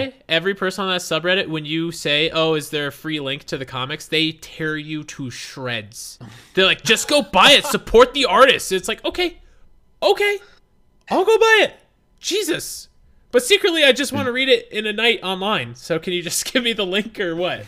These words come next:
<laughs> It's, I'm sure if I Googled hard enough, I could find it, but they, they are very supportive of the artist, which I appreciate. Totally fair. Uh, I just don't like having my asshole ripped out by Reddit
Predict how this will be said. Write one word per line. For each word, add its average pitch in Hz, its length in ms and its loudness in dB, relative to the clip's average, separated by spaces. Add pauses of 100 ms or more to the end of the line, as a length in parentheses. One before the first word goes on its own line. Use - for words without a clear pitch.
<laughs> 180 180 -10
It's, - 340 -18 (540)
I'm 190 120 -6
sure 220 180 -2
if 202 80 -6
I 185 100 0
Googled 147 320 -6
hard 120 180 -6
enough, 113 200 -10
I 110 40 -8
could 113 140 -14
find 113 220 -12
it, 107 120 -12
but 107 240 -10
they, 135 340 -4 (100)
they 147 240 -2
are 135 140 -2
very 139 280 -6
supportive 123 520 -8
of 110 220 -10
the 117 120 -6
artist, 110 380 -6
which 208 120 -4
I 285 80 6
appreciate. 240 540 0 (640)
Totally 214 300 -4
fair. 151 420 -2 (480)
Uh, 120 400 -4 (600)
I 120 140 -8
just 123 260 -12
don't 123 200 -8
like 113 200 -10
having 117 180 -12
my 113 120 -8
asshole 113 360 -8
ripped 107 220 -12
out 104 160 -8
by 104 120 -12
Reddit 104 340 -10